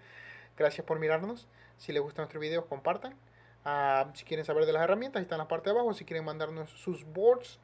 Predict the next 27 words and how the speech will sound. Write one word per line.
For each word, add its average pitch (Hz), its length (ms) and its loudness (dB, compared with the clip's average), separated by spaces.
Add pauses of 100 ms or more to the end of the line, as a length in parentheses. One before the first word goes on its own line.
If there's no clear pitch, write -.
(140)
también 139 280 -6
está 147 160 -10
en 147 60 -6
la 139 60 -10
parte 156 260 -2
de 180 40 -2
abajo. 220 380 -6
Tienen 156 180 -10
problemas 151 320 -10
como 170 240 -10
estos, 185 320 -12 (680)
en 143 80 -8
la 135 120 -8
parte 135 180 -2
de 139 60 0
abajo 135 180 0
se 135 100 -14
pueden 131 220 -10
comunicar 127 460 -12
con 135 160 -8
nosotros 180 720 -10 (240)
a 131 240 -8
E 147 160 -10
Z 135 380 -6
fix - 440 -12 (160)
punto 135 320 -4
repair 247 440 0